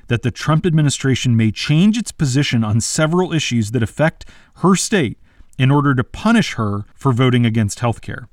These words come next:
including things like blocking energy exploration and plans to allow the construction of new roads. Nevertheless, Murkowski persisted. Machiavelli said it's better to be feared than loved. For many Republican senators right now, Trump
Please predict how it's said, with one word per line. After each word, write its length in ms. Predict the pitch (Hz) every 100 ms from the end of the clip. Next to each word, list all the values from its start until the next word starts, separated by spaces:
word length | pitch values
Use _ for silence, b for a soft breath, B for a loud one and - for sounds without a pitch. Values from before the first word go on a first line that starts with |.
| -
including 480 | 131 127 190 190 185
things 320 | 143 131 113
like 220 | 120 110 - _
blocking 400 | - 139 135 143
energy 340 | 131 135 117 110
exploration 720 | 101 - 113 101 98 - 92
and 160 | 98
plans 460 | - 127 120 120 - B B B
to 180 | - 123
allow 260 | 113 117 120
the 100 | 117
construction 580 | 110 - 117 - 113
of 80 | 101
new 180 | 104 104
roads. 460 | 98 92 143 - - b b b b
Nevertheless, 760 | 123 139 185 180 127 117 - - - -
Murkowski 580 | 123 - 113 127 - 160
persisted. 640 | - 170 - 107 - 95 B B B B B B B 139
Machiavelli 840 | 185 226 226 147 120 123 117 110
said 260 | - 131
it's 160 | 113 107
better 360 | 104 127 160 147
to 80 |
be 120 | 120 110
feared 600 | - 151 147 156 160 131
than 220 | 131 143
loved. 400 | 110 92 92 - - _ - _
For 160 | - 127
many 220 | 139 170
Republican 520 | 156 - 135 127 120
senators 460 | 107 127 123 113 107
right 180 | 110 110
now, 360 | 104 101 98 - - -
Trump 360 | - 131 -